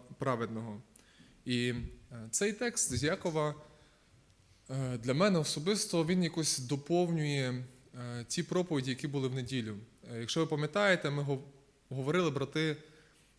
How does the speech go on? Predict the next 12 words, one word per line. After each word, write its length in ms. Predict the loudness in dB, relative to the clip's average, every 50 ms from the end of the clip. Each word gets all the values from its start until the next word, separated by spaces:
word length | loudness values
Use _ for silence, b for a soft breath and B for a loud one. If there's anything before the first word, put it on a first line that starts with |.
| _ -8
е, 200 | -6 -4 -4 -6
про 600 | -6 -4 -2 0 2 4 4 4 4 4 2 0 -6 -10 -12 -2
те, 140 | 0 2 2
що 160 | 2 0 -2
потрібно 420 | -2 -2 0 0 0 0 2 0 -2
сповідуватися 800 | -4 -4 -4 -4 -4 -2 0 -2 0 0 -2 -2 -2 -2 -4 -4
або 120 | -4 -2
говорити 400 | -2 -2 0 0 0 0 0 -2
людині 300 | -6 -2 -2 -2 -2 -2
про 220 | -4 -4 -2 0 0
його 240 | 0 0 0 -2
гріх. 420 | -4 -4 -6 -6 -6 -8 -10 -16